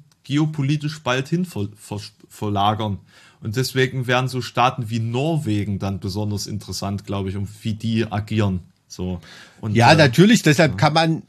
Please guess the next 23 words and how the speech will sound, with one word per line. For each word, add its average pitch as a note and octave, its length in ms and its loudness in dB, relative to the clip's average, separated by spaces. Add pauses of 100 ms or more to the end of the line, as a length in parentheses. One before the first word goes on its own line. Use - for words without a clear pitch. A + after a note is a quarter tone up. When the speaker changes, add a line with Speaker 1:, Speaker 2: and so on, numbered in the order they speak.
Speaker 2:
nicht D#3 320 0
sagen, C#3 500 2
dass C#3 380 -2
der C#3 160 -2
Sowjetunion C#3+ 960 0
der B2+ 280 4
finnische D3 480 -2
Teil D3 300 2
Kareliens D#3 760 0
scheißegal D3 680 0
ist, B2+ 240 0
Speaker 1:
Richtig, D3 320 6
Speaker 2:
ne? E3 160 0 (180)
Speaker 1:
richtig. A#2 520 -2
Speaker 2:
Also C#3 360 6
das, B2 360 0
äh, C#3 260 0 (100)
ist, - 300 -2
ist E3 160 -2
einfach A2 340 0
so. F#2 300 -8 (580)
Und, D#3 340 4
ähm, D3 460 4